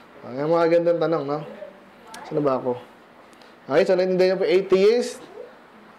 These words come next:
Okay, malinaw po yan. Hindi lahat ng taong ayaw mo, so, taw-, tawagin mo atheist. <laughs> Okay, so para malinaw. So, agnostic, so, bigyan ko kayo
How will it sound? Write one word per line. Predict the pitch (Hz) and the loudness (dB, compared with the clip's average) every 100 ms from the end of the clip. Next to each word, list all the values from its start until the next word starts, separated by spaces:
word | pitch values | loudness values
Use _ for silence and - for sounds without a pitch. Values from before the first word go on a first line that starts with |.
| - | -10
Okay, | 139 147 175 | -2 2 4
malinaw | 185 175 180 185 | 4 2 2 2
po | 180 190 | 2 2
yan. | 214 185 | 2 0
Hindi | 180 185 | 2 2
lahat | 185 190 | 2 2
ng | 185 190 | -2 2
taong | 180 175 180 175 | 2 4 2 2
ayaw | 175 180 180 | 4 4 2
mo, | 196 | 2
so, | 170 165 | 0 0
taw-, | 160 160 | 0 -2
tawagin | - 156 156 156 160 | 0 0 0 2 0
mo | |
atheist. | 151 156 160 180 170 - | 0 0 2 2 0 -6
<laughs> | - - - 208 208 202 202 180 - - - - 226 403 - 226 220 277 - - - - - - - - - - - - 202 170 180 190 180 - | -12 -12 -6 -2 -2 -2 -4 -6 -10 -14 -16 -14 -4 -2 -2 -6 -8 -14 -20 -20 -20 -20 -20 -20 -20 -20 -20 -20 -20 -20 -18 -16 -18 -18 -18 -6
Okay, | 110 117 135 | -4 -2 0
so | 127 147 | 0 0
para | 156 160 | 0 0
malinaw. | 165 165 147 139 139 127 | 0 0 -2 -2 -2 -2
So, | 139 | 0
agnostic, | 143 156 170 190 190 190 185 180 | 0 0 0 -2 2 2 2 2
so, | 156 156 151 151 - - - - - | 2 2 0 -2 -12 -20 -20 -20 -12
bigyan | 143 165 180 | 0 2 4
ko | |
kayo | 185 | 2